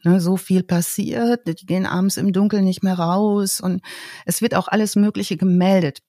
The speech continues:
Wo, was passiert in der Zeit mit Kriminalbeamten? Die sind sowas wie Helden. Also so wie,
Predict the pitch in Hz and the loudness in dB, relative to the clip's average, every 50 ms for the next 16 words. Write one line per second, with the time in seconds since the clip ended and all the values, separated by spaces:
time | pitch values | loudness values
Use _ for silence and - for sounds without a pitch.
0 | _ _ - 165 160 175 190 220 240 254 262 - - 202 226 240 - - - 240 | _ _ -12 -8 -6 -2 0 2 4 4 2 0 0 -2 -2 -2 -2 -6 -6 -6
1 | 226 - - 247 247 - 233 233 226 220 220 - - 220 226 - - 208 - - | -6 -4 -6 -6 -4 -2 -2 0 0 -2 -4 -4 -4 -4 -4 -2 -4 -4 -4 -4
2 | - 220 214 208 196 165 147 160 170 180 180 175 _ - - - - - _ _ | -2 0 2 2 2 2 4 4 4 4 4 0 _ -14 -20 -20 -20 -20 _ _
3 | - 170 170 160 - 160 147 - 156 160 156 151 - _ 156 156 156 - 208 233 | -2 -2 -2 0 -2 -4 0 2 4 4 4 4 2 _ -2 -2 0 0 0 0
4 | 214 - 240 240 247 - - 240 233 226 226 226 - - - 233 233 196 185 214 | 2 4 4 4 4 2 0 -2 -2 -2 -4 -6 -6 -6 -2 -2 -2 -2 0 -2
5 | 240 285 339 339 - - 147 135 135 135 135 143 - - _ _ - 175 175 160 | 0 0 -2 -4 -4 -4 -4 -2 -2 -4 -6 -8 -12 -20 _ _ 0 0 2 2
6 | 180 175 170 185 190 180 180 190 185 185 175 | 2 2 2 2 0 0 0 0 0 -2 -2